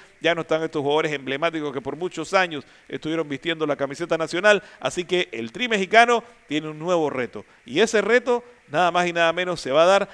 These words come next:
ante la selección de Jamaica. Un rival que cada vez que lo ha enfrentado México, ya sea en eliminatorias o en Copa Oro, es un rival complicadísimo para el Tri. Así que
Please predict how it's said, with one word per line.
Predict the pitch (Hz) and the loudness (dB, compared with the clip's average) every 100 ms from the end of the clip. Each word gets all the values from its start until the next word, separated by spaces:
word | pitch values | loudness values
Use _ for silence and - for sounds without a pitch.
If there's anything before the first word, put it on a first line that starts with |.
| - _ | -20 _
ante | 208 196 196 | 6 8 2
la | 175 | 0
selección | 156 165 151 196 202 | 0 -6 -6 -4 -2
de | 190 | -2
Jamaica. | 156 143 156 143 156 | -2 0 0 0 0
Un | 247 | 0
rival | 240 220 214 156 - - _ | 0 6 8 8 2 -18 _
que | 165 | -6
cada | 160 247 | 2 4
vez | 254 240 | 4 2
que | 208 | 2
lo | 220 | 2
ha | |
enfrentado | 202 190 175 196 175 151 | 2 -4 4 4 6 2
México, | 170 147 135 131 | -2 -4 -6 -6
ya | 147 | -4
sea | 151 | -2
en | 185 | -2
eliminatorias | 170 156 151 143 180 165 143 135 | -2 -6 -6 -4 -2 0 -2 -4
o | |
en | 139 | -6
Copa | 165 214 190 | 2 4 8
Oro, | 196 214 208 - - - | 8 6 2 -2 -12 -8
es | 170 | -6
un | 170 | -4
rival | 175 175 165 - | 0 2 2 4
complicadísimo | 233 196 160 180 175 202 185 131 117 - _ | 4 4 -4 -2 2 2 -2 -10 -14 -18 _
para | - 123 | -4 -2
el | 120 | -2
Tri. | 123 127 | -6 -8
Así | 117 151 | -8 -6
que | 151 180 | -4 -4